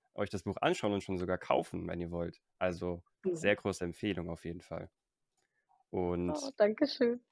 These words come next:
Speaker 1: dann würde ich jetzt mit dir am Ende noch mal die altbekannte Fragerunde machen, die ich mit jedem Gast mache. Da musst du auch
Speaker 2: Okay.
Speaker 1: durch, da kommst du nicht drum herum.
Speaker 2: <laughs> Sehr gerne. <laughs>
Speaker 1: Und da würde ich einfach mit der ersten Frage direkt anfangen. E-Book, Buch oder Hörbuch, was bevorzugst du und warum?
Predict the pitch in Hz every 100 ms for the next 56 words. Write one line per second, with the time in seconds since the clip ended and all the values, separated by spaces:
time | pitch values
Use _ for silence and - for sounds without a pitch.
0 | _ _ 107 101 113 143 113 123 107 -
1 | 98 - 101 90 127 113 101 113 98 101
2 | 95 95 95 90 _ _ - 117 139 127
3 | 107 101 - 104 131 98 90 90 90 -
4 | 87 87 87 95 107 82 85 - 85 92
5 | 117 139 - 87 98 - - 202 208 120
6 | 127 95 - 107 98 104 - 107 92 92
7 | 120 - - - 294 349 392 269 240 262
8 | - 190 220 269 226 - 370 381 - -
9 | 240 220 254 - 208 101 101 98 101 120
10 | 143 131 131 131 113 110 98 113 127 -
11 | 113 110 98 - 104 123 - 90 104 127
12 | - - - _ - 135 143 139 135 -
13 | 107 113 - 98 92 98 104 101 87 98
14 | - - - 95 - 90 - 90 90 87
15 | 87 87 82